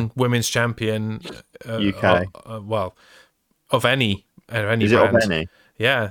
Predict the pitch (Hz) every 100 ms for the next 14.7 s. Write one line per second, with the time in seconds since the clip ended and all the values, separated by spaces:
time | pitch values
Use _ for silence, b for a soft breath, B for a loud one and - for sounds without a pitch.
0 | - 104 104 - - 131 - 123 120 110
1 | 110 107 101 113 104 101 98 113 98 95
2 | 92 92 107 117 123 143 175 - 113 -
3 | 113 113 110 113 117 131 139 131 123 120
4 | 135 127 107 90 - - - - _ _
5 | - 113 101 78 73 78 67 - - 80
6 | 67 - _ _ _ _ _ _ 98 98
7 | 85 - 92 90 95 87 87 - - 90
8 | 73 - 90 90 - 92 95 107 - B
9 | B B 135 139 170 - - 160 156 -
10 | - 160 208 208 185 175 160 - - 156
11 | 156 151 147 143 123 131 131 123 - _
12 | _ - - - - - 139 135 131 123
13 | 117 110 95 - - - 101 - 101 92
14 | 87 - 90 80 78 78 90